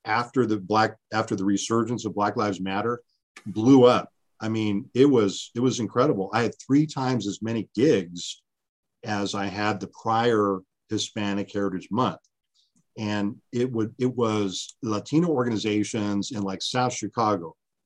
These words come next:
East L A, Hialeah, Florida, Miami, uh, West Palm, South Bronx. And two-thirds of them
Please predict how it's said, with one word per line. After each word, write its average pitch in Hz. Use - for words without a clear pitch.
East 127
L 117
A, 92
Hialeah, 127
Florida, 117
Miami, 104
uh, 98
West 107
Palm, 104
South 120
Bronx. 98
And 110
two-thirds 170
of 107
them 98